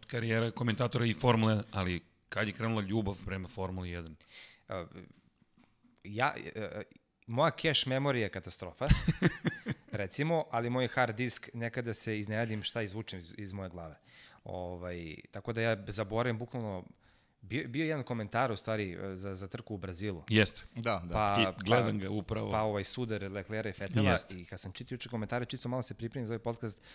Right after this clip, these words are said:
Speaker 2: vidim šta su ljudi pitali, ja sam morao da odem na YouTube da se podsjetim šta je to bilo. Ovaj, i naravno da sam se odmah setio, nije to, nije to sporno. Ove, ali opet je, moja ljubav prema Formuli jedan je krenula od, od devedeset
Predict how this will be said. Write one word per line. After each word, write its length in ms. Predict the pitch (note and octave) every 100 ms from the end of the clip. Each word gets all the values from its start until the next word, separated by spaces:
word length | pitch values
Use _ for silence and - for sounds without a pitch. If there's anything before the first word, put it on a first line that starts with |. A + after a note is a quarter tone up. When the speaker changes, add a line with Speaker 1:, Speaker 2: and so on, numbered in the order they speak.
| -
Speaker 2:
vidim 140 | A#2 A#2
šta 140 | A#2+
su 120 | A2+
ljudi 220 | A2+ A#2+ G#2+
pitali, 420 | G2 C3+ C#3 A#2 - _ - - -
ja 180 | G#2 G#2+
sam 140 | -
morao 160 | G#2 G#2+
da 60 | G2+
odem 120 | G2+
na 80 | F#2+
YouTube 160 | -
da 100 | F#2+
se 140 | F2 F#2+
podsjetim 400 | G2 G2 F#2 E2+
šta 120 | F#2+
je 60 |
to 100 | F2
bilo. 220 | E2 E2 - _ _ - - _
Ovaj, 580 | - F#2 F#2 F2+ F2 F2 -
i 120 | F2+
naravno 280 | F2+ F2+ F#2+
da 100 | F#2
sam 140 | -
se 120 | -
odmah 160 | G2+ G2
setio, 340 | G#2+ G#2 D#2+
nije 180 | D#2+ E2+
to, 260 | - G2 F2+
nije 140 | F#2+
to 120 | F#2+
sporno. 380 | F#2+ - G#2 E2+ - - - -
Ove, 280 | F#2+ F#2 F#2+
ali 360 | F#2 F#2+ F#2+ E2+ -
opet 320 | A2 A#2+ -
je, 300 | G#2 G#2+ F#2+
moja 400 | F#2+ F#2+ G2+ A2
ljubav 240 | G#2 A2+ A2+
prema 240 | G#2 G#2
Formuli 300 | F#2 A2+ A2
jedan 180 | G#2+ A2+
je 80 | G2
krenula 400 | - G2 A#2+ G#2+
od, 300 | F#2+ E2+ - - - - - _
od 180 | - F#2+ F2+ _ _ -
devedeset 640 | F#2 F#2 G2 G2 - F#2+